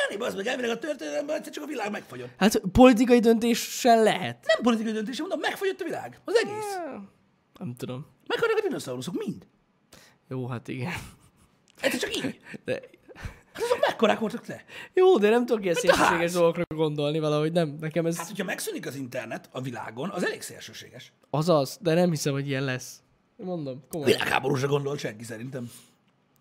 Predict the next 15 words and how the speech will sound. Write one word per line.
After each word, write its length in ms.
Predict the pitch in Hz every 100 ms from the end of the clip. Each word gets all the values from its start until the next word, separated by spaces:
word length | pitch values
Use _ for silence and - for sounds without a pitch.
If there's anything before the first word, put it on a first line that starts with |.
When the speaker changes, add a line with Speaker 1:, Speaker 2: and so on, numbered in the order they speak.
| - _ _ -
Speaker 2:
Hát 180 | 302
Speaker 1:
Hogy 80 | -
Speaker 2:
igen. 60 | 180
Speaker 1:
az 60 | 117
egész 340 | - 190 175 147
világ, 260 | 180 151
nem, 240 | 196 285 294
nem 100 | 208
az 80 | 143
egész 240 | 139 127
világon 340 | 143 127 127
volt 140 | 127 123
háború, 340 | 139 147 151
de 120 | 151
ja. 160 | 139 117